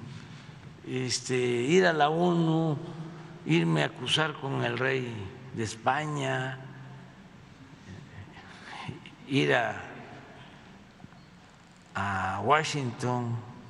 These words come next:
a pedirle al presidente Biden que intervenga porque se está afectando la democracia en el país.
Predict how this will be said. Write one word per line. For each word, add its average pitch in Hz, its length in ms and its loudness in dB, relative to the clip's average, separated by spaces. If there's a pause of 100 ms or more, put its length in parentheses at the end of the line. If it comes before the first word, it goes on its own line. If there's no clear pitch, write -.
(1160)
a 101 100 -2
pedirle 127 460 2
al 113 80 0
presidente 107 800 -2 (140)
Biden 101 440 2
que 95 200 -10 (680)
intervenga 117 960 2 (680)
porque 101 420 -2
se 104 100 -2
está - 180 0
afectando 120 640 -2
la 98 140 -4
democracia 101 880 0
en 90 100 -4
el 90 100 -4
país. 110 440 -6